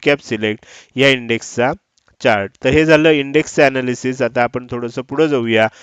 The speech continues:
आणि काही स्टॉकचं ॲनालिसिस करायला सुरुवात करूया. त्यासाठी मी तुम्हाला पुन्हा एकदा चार्टवर घेऊन जातोय. सगळ्यात पहिल्यांदा पंधरा मिनिटाची आपली जी टाइम फ्रेम आहे ही चेंज करून आपण डेली टाइम फ्रेम घेऊया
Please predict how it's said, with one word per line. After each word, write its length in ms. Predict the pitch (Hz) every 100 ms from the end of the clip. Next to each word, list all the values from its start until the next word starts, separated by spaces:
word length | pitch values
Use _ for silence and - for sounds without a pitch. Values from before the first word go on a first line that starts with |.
| - _
आणि 320 | 139 143 143 143
काही 180 | 127 143
स्टॉकचं 520 | - - 147 - -
ॲनालिसिस 580 | 131 123 120 117 120 -
करायला 520 | 113 104 98 110 143 185 _ _
सुरुवात 340 | - 143 131 -
करूया. 280 | 107 104 104
त्यासाठी 440 | 139 139 156 151
मी 100 | 147
तुम्हाला 380 | 147 143 147 143
पुन्हा 340 | 127 123 131
एकदा 320 | 131 127 131 135 - - _
चार्टवर 460 | 147 139 151 151 147
घेऊन 260 | 131 131 123
जातोय. 440 | 117 - 117 123
सगळ्यात 300 | - 120 127 131
पहिल्यांदा 420 | 131 127 127 127
पंधरा 320 | 127 123 120 123
मिनिटाची 400 | 123 123 123 123
आपली 260 | 117 120
जी 140 | 120 127
टाइम 260 | 123 123
फ्रेम 260 | 143 160 127
आहे 120 | 110 - _ - -
ही 80 | 127
चेंज 340 | 135 131 131
करून 300 | 156 139 123
आपण 300 | 117 131 127
डेली 260 | 135 143 156
टाइम 260 | 151 135
फ्रेम 260 | 131 127 120
घेऊया 380 | 113 104 104